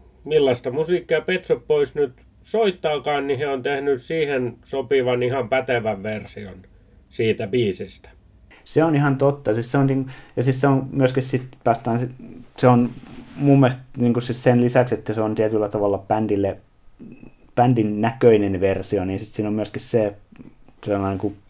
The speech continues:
Speaker 2: coveria puoltava puoli jälleen kerran, että se ei ole niinku se ihan niinku ilmeisin veto. En, en tiedä mikä, millä kriteereillä ja miksi ja miten tää on Pet Shop Boysin coveroitavaksi päätynyt tää biisi, mut mun mielestä se on,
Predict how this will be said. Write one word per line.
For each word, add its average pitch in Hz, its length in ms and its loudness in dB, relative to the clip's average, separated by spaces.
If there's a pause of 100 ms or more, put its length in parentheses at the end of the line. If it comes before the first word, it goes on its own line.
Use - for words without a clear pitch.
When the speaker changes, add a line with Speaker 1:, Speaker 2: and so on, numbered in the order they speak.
(100)
Speaker 2:
coveria 113 360 4
puoltava 104 560 4
puoli 98 380 -2
jälleen 98 340 0
kerran, 98 260 0
että - 140 -4
se 104 80 0
ei 98 120 2
ole 101 80 2
niinku 98 340 -2 (1000)
se 120 120 4
ihan 117 340 4
niinku 98 300 -2
ilmeisin 101 640 2
veto. 85 380 -4 (220)
En, 98 200 -2
en 113 180 2
tiedä 117 260 6
mikä, 104 400 2 (560)
millä 123 380 6 (380)
kriteereillä 110 600 6
ja 101 120 4
miksi 110 460 -4
ja 104 100 -2
miten 104 360 0
tää 95 140 0
on 95 140 -2 (500)
Pet 107 160 -6
Shop 117 220 -4
Boysin 104 380 -2
coveroitavaksi 101 760 0
päätynyt 113 520 6
tää 87 180 -4
biisi, 95 320 -4
mut 92 300 -8
mun 98 120 -8
mielestä 98 200 -6
se 110 60 -4
on, 104 160 -4